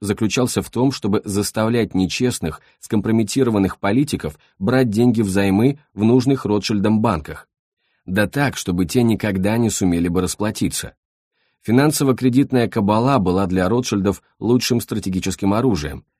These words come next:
редко давая сбои. Те, кто сопротивлялся подобным схемам, сталкивались с проблемами, организованными всё теми же Ротшильдами.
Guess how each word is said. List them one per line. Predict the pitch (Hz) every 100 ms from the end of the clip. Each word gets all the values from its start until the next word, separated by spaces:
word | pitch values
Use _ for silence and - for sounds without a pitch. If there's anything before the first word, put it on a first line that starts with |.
| -
редко | 107 113 113 131
давая | 113 101 87 85
сбои. | 87 110 90 69 - _ _ _ _ _ _
Те, | 139 143
кто | - 139
сопротивлялся | 131 113 113 117 127 135 - 87
подобным | 98 107 95 92
схемам, | 85 - 135 92 76 - _ _
сталкивались | - 143 143 131 135 135 127
с |
проблемами, | - 107 98 123 123 80 69 -
организованными | - 95 101 101 117 127 131 123
всё | 107 - 90
теми | 120 127 120
же | 120 -
Ротшильдами. | 113 101 - 73 71 69